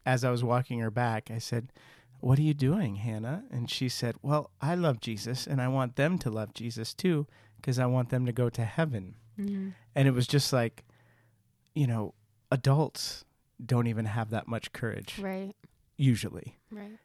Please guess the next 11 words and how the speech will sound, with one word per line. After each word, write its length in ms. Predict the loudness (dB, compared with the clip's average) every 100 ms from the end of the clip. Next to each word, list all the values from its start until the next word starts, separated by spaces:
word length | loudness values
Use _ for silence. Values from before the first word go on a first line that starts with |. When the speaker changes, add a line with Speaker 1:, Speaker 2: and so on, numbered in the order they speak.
| _
Speaker 1:
And 180 | -2 2
yet 240 | 2 0 -6 -2
this 240 | 0 0
child 520 | -2 2 4 2 -2 -2
who 340 | 0 2 0 -2 _ _
many 360 | 4 6 6 6
would 280 | 4 2
dismiss 580 | -2 -2 -2 0 0 -2
in 140 | -4 -2
that 240 | -4 -6
way. 380 | -8 -6 -10